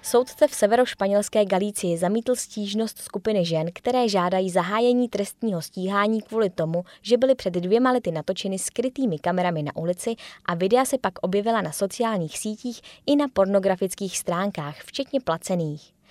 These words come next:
Ženy někdo tajně natočil, jak při tradičních oslavách v malé galicijské obci močí kvůli nedostatku toalet do kanálu. Informoval o tom tento týden server El Diario, podle něhož se místní sdružení žen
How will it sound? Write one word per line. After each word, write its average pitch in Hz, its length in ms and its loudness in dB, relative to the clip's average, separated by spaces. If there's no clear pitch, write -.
Ženy 202 260 4
někdo 262 260 6
tajně 180 320 2
natočil, 196 500 2
jak 196 260 0
při - 180 -4
tradičních 233 580 -2
oslavách 180 640 0
v 180 140 -4
malé 208 320 2
galicijské 202 640 0
obci 180 300 -4
močí 175 380 -6
kvůli 247 280 2
nedostatku 190 580 -2
toalet 156 320 -4
do 156 180 -4
kanálu. 156 520 -4
Informoval 202 640 2
o 240 80 0
tom 262 180 0
tento 233 280 0
týden 185 340 0
server 170 400 -2
El 165 180 -4
Diario, 170 520 0
podle 180 300 2
něhož 180 320 2
se 208 140 0
místní 226 380 2
sdružení 202 480 0
žen 175 160 0